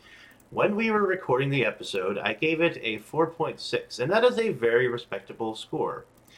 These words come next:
But thinking back on it, I think I'm gonna side with Michelle here. It's a very different kind of song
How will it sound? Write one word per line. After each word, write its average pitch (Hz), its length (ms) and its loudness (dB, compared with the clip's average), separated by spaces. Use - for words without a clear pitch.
But 147 240 0
thinking 226 360 -2
back 139 280 4
on 92 180 -4
it, 80 160 -10
I 123 120 4
think 233 180 -2
I'm 285 80 -4
gonna 285 160 -2
side 135 300 4
with 131 140 -4
Michelle 165 420 2
here. 98 340 -10
It's - 180 -4
a - 60 2
very 180 300 2
different 160 480 -2
kind 170 420 2
of 123 140 -2
song 85 500 -4